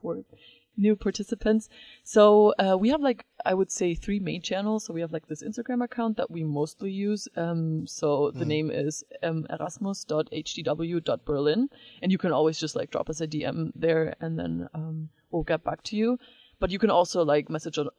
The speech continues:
Speaker 1: us on Facebook. The name is L E I, L E I. <laughs> The name is L E I dot H D W dot Berlin.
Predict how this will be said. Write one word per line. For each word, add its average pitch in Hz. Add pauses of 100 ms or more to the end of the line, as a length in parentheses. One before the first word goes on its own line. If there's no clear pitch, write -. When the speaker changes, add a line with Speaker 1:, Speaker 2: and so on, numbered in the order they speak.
Speaker 1:
us 170
on 156
Facebook. 196 (100)
The 170
name 165
is 151 (100)
L 165
E 196 (560)
I, 151 (400)
L 160
E 151
I. - (320)
<laughs> -
The 190
name 208
is 196
L 180
E 180
I 151
dot 156
H 160
D 160
W 160
dot 156
Berlin. 240